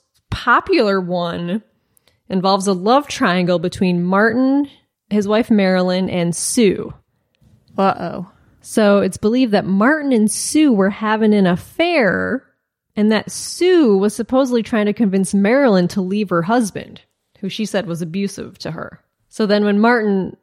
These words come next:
Speaker 1: figured this out, he called up his ex-con friend, Bo. Bo's also a known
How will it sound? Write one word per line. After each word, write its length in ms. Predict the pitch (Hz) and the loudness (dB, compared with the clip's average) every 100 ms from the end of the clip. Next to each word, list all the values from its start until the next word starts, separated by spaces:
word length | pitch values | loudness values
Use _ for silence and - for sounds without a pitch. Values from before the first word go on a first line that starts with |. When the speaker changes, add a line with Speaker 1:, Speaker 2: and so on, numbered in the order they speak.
| _ | _
Speaker 1:
figured 300 | - 190 175 | -2 0 0
this 180 | 170 - | 0 2
out, 500 | 262 208 165 - _ _ _ _ _ _ _ | 4 4 2 -4 _ _ _ _ _ _ _
he 160 | - 214 | -6 -6
called 300 | - 226 214 | 0 0 2
up 120 | 208 | 0
his 180 | 226 170 | 0 0
ex-con 580 | 196 - - 226 226 226 | -2 -6 -8 -2 0 0
friend, 420 | - 185 175 170 | 0 2 2 0
Bo. 580 | 175 214 226 - 208 240 _ _ _ _ _ | 2 2 2 0 -2 -6 _ _ _ _ _
Bo's 440 | 196 233 285 339 | -2 2 2 2
also 420 | - 240 294 - 262 | 2 2 2 2 4
a 140 | 240 | 4
known 560 | 220 226 240 254 240 | 2 2 2 2 2